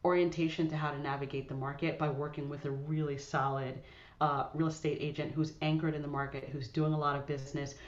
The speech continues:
who understands what's happening on the ground, both as a buyer's agent and as a seller's agent. You know, someone who's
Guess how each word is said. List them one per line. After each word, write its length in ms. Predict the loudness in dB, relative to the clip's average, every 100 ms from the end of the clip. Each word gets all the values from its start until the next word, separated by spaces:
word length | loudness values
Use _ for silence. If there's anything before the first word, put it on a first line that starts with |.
| -14
who 120 | 0 4
understands 580 | 4 4 4 6 6
what's 140 | 4 4
happening 340 | 2 4 4
on 80 | 4
the 60 | 0
ground, 340 | 0 0 2
both 200 | 2 2
as 140 | 2 2
a 20 |
buyer's 380 | 2 2 2 0
agent 340 | -2 -2 -6 -6
and 200 | -4 -4
as 120 | -4
a 40 |
seller's 360 | -6 -4 -4 -4 -6 -4
agent. 300 | -6 -6 -8 2
You 100 | 2
know, 80 | 2
someone 300 | 6 6 8
who's 260 | 6 2